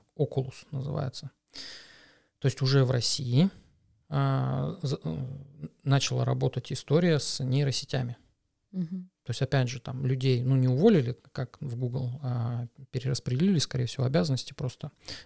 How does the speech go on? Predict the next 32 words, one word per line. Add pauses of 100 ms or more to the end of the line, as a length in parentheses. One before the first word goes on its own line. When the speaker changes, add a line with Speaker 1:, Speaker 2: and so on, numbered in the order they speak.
Speaker 1:
Это
вот
к
Сатурну
в
Рыбах. (400)
То
есть
ограничение,
надзор (100)
за
фейками, (100)
за
запрещёнкой, (600)
а,
там
с
наркотиками,
с
наркотрафиками,
скорее
всего,
будет
тоже
с-,
что-то
связано.
Speaker 2:
Мне
запрещёнка
со
сгущёнкой
ассоциируется.